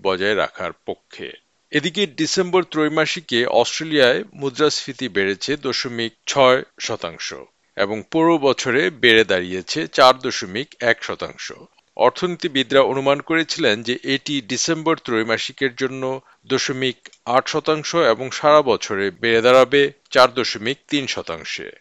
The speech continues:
যেহেতু মুদ্রাস্ফীতি প্রত্যাশিত হিসেবে ততটা বাড়েনি,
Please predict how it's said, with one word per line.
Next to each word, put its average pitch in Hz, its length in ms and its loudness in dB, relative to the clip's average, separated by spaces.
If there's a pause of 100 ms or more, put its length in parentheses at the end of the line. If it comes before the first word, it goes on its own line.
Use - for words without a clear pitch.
(380)
যেহেতু 180 300 0
মুদ্রাস্ফীতি 160 720 -2
প্রত্যাশিত 131 680 -4
হিসেবে 117 600 -2
ততটা 95 480 -2
বাড়েনি, 117 560 -2